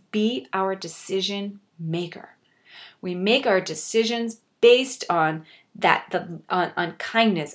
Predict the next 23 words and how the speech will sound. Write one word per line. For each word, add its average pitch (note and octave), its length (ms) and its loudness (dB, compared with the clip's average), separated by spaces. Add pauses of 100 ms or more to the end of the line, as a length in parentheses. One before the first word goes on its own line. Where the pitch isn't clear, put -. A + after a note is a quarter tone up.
on E3 280 -6
love, F3+ 440 6
on - 100 -4
compassion F3 580 -4 (160)
for G#3 320 8
ourselves, G#3 920 6 (320)
because G3 300 -4
we C#4 440 2
want F3 360 2
it F3+ 140 -2
for - 320 2
ourselves, E3 540 4
because F3+ 340 -4
we C4+ 400 -4
want A3 260 0
to G#3 80 -10
feel G#3+ 360 4
the - 100 -4
way A3+ 320 6
that G3+ 160 2
we G3 100 4
want F#3+ 260 0
to D#3 80 -6